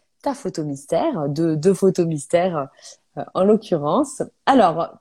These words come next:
petit quiz de, de deux affirmations sur le Made in France et en fait les exportations aussi, euh, euh, françaises. Euh, tu peux me dire si, euh, c'est, euh, vrai ou faux, euh, selon toi. Alors, voici ma première, euh, affirmation.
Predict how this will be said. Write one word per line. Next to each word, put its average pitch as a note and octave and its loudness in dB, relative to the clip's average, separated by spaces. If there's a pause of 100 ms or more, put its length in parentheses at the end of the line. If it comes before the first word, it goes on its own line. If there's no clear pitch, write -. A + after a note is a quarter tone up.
(180)
petit D#4 -2
quiz D#4+ 0
de, G#3+ 2
de G3 0
deux C4+ 0
affirmations B3 0
sur F#3 -4
le E3+ -4
Made F#3 -4
in F3+ -6
France G3+ -8
et - -8
en D3+ -10
fait E3 -8
les D3 -6
exportations - -10
aussi, C#3 -8
euh, C3+ -8 (520)
euh, D3+ -2
françaises. F3+ 0 (380)
Euh, E3+ 2
tu E3 -8
peux A3 -2
me G#3 2
dire A3 2
si, G#3+ -2
euh, F#3+ 4
c'est, G#3 0
euh, F#3+ 6
vrai F#3+ 2
ou A3+ 2
faux, A#3 0
euh, F3 2
selon A#3 -4
toi. - -8 (160)
Alors, D3+ -4
voici G3+ -4
ma F#3 2
première, G#3 -6
euh, D#3+ -4 (340)
affirmation. A#3+ -2